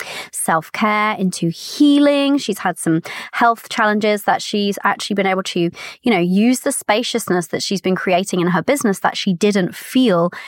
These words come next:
previously in the corporate world. She's been using that, both the funds and the time, to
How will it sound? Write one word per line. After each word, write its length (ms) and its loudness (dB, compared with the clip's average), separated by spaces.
previously 680 2
in 140 0
the 80 0
corporate 480 0
world. 320 2
She's 200 -10
been 160 4
using 420 2
that, 260 0
both 160 0
the 80 0
funds 560 2
and 240 0
the 100 -6
time, 560 2
to 600 2